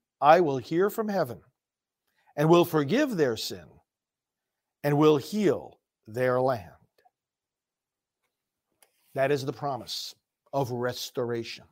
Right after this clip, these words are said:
You know what, friends? God has sent a plague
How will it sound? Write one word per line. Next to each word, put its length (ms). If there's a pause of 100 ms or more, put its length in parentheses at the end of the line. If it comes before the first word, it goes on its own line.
(560)
You 60
know 80
what, 200
friends? 420 (1080)
God 220
has 240
sent 260
a 60
plague 560